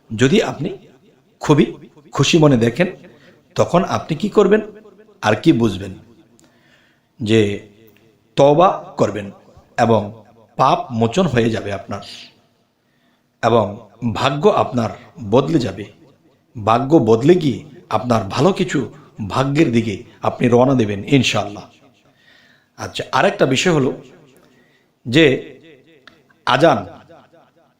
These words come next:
নিজে দিতে দেখলে, স্বপ্নে যদি আপনি দেখেন আপনি আজান দিচ্ছেন, তাহলে আপনি কি বুঝবেন?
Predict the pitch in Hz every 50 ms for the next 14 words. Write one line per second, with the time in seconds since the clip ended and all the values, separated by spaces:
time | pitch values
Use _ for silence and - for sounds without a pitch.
0 | _ _ _ _ _ _ - 113 120 127 147 160 160 208 220 185 139 143 143 180
1 | 180 120 110 101 - - 98 - - - - - _ _ _ _ 113 _ _ _
2 | _ _ _ _ _ _ _ _ _ _ _ _ _ - - - - 147 147 143
3 | - 202 202 160 147 127 127 113 98 98 117 113 101 101 98 - - 180 - -
4 | - - - - - _ - - 131 - 196 190 - - 127 135 165 196 196 151
5 | 127 113 - - - 95 87 - - - - - _ _ _ _ _ _ _ _
6 | _ _ _ _ _ _ 180 170 190 196 208 185 185 180 170 - 196 190 156 147
7 | 117 92 95 104